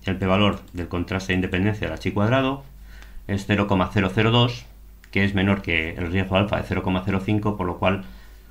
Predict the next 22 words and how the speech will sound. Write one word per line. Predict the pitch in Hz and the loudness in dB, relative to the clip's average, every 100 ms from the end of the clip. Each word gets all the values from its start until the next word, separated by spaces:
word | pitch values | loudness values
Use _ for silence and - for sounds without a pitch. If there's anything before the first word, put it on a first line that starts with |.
| - | -4
podemos | 95 98 104 | 2 4 4
concluir, | 101 95 92 98 | 4 4 4 4
igual | 90 92 90 | 2 0 0
que | |
antes, | 92 92 98 | 0 0 -4
que | - 85 | -6 -4
sí | 107 | -4
que | 95 | -2
existe | 104 101 | -2 -2
una | 90 | -2
asociación | 87 92 92 - 98 90 - | -2 -4 -6 -4 -2 -2 -4
significativa | 98 98 95 92 98 92 90 - - - - - | -2 -2 -2 -4 0 0 -2 -6 -16 -20 -20 -10
entre | - 95 92 85 80 - | 0 0 2 -2 -4 -6
la | 85 85 | -8 -2
calificación | 92 92 95 90 - 98 80 - - 85 | 0 -2 -2 -4 0 0 0 -6 -16 -12
de | 85 | -10
la | 78 | -8
asignatura | - 80 80 90 | -8 -8 -6 -4
C | - 92 90 - - | -2 -4 -4 -12 -2
y | 104 | 4
el | 98 | 4
grupo | 90 92 - | 4 -2 -4